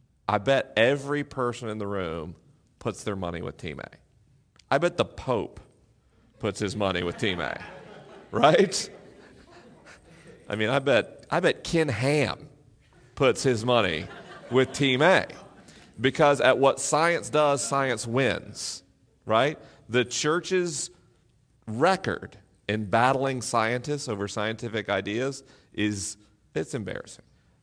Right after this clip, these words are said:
But science doesn't tell us what to do with the insights of science. It doesn't make moral judgments. It doesn't speak to beauty. It doesn't help us provide purpose or meaning or direction among all the facts that it reveals.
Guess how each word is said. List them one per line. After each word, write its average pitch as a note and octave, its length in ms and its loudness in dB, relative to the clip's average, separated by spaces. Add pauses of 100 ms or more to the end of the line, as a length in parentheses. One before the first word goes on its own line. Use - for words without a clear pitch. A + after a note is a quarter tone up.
(100)
But - 560 0 (680)
science F3 380 0
doesn't D#3 320 -6
tell D3 220 0
us D3 200 -2
what A#2+ 300 -4
to A#2+ 120 -8
do C#3+ 200 -6
with C3+ 120 -6
the A#2 120 -6
insights A#2 420 -4
of G#2 100 -10
science. A#2 480 -6
It G2 100 -8
doesn't A2 280 -6
make G#2+ 180 -4
moral G#2 280 -4
judgments. G2+ 540 -6 (280)
It G2+ 100 -12
doesn't A2 260 -4
speak A#2 420 -8
to A2+ 100 -8
beauty. G#2 440 -8 (920)
It G2+ 140 -6
doesn't A2+ 340 -2
help A2+ 220 -4
us G#2 100 -12
provide G#2 640 -2
purpose A2+ 500 -6
or F#2+ 100 -6
meaning F#2+ 580 -6 (280)
or G2+ 100 -4
direction F#2+ 600 -4
among G2 520 -6
all F#2 280 -6
the F2+ 80 -8
facts - 600 -6
that F2 180 -6
it - 100 -8
reveals. G2+ 540 -6